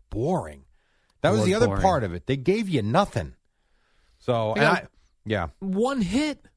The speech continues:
Speaker 1: Yeah, Pete Alonso in the fifth inning. That was it.
Speaker 2: One hit.
Speaker 1: One. Mm-hmm. Yep. Chris Best. So think about this. So for all the money that the Mets spent on pitching, and this is, I've talked to you about this many times, when Scherzer and DeGrom pitched this year,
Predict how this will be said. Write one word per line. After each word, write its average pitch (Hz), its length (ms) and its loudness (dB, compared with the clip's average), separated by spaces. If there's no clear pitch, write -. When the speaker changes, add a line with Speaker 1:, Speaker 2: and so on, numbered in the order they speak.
Speaker 1:
Yeah, 185 180 2
Pete 160 160 2
Alonso 160 340 0
in 104 60 0
the 104 60 -2
fifth 120 200 -2
inning. 90 240 -2
That 107 120 0
was 104 120 -2
it. 95 80 -4
Speaker 2:
One 185 180 0
hit. 151 320 -4
Speaker 1:
One. 80 220 -4
Mm-hmm. 120 220 -4
Yep. - 180 -6
Chris 180 280 0
Best. 156 260 2
So 165 100 0
think 226 220 0
about 185 320 -2
this. 87 420 -6
So 135 640 -2
for 135 200 -2
all 170 220 0
the 196 100 0
money 151 380 0
that 92 160 -8
the 123 80 0
Mets 123 180 0
spent 120 260 -4
on 110 140 0
pitching, 92 420 -2
and 101 80 0
this 107 160 -4
is, 131 80 -4
I've 127 220 -2
talked 135 280 0
to 151 60 -2
you 147 60 0
about 135 160 -2
this 123 160 -8
many 104 320 -4
times, 98 560 -2
when 101 160 -2
Scherzer 156 520 0
and 190 100 -2
DeGrom 160 460 0
pitched 147 300 2
this 107 240 -2
year, 90 180 -4